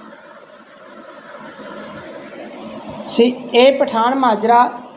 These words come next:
ਜਿਨ੍ਹਾਂ ਨੇ ਕਿਹਾ ਕਿ ਅੱਜ ਕੋਈ ਵੀ ਜਥੇਬੰਦੀ ਜਾਂ ਕੋਈ ਵੀ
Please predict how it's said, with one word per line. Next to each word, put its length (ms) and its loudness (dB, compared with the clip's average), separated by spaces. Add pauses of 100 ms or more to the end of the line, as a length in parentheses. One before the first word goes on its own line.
(360)
ਜਿਨ੍ਹਾਂ 320 4
ਨੇ 140 4
ਕਿਹਾ 300 6
ਕਿ 400 4 (380)
ਅੱਜ 140 2
ਕੋਈ 320 2
ਵੀ 100 0
ਜਥੇਬੰਦੀ 800 2 (480)
ਜਾਂ 200 6
ਕੋਈ 320 2
ਵੀ 340 0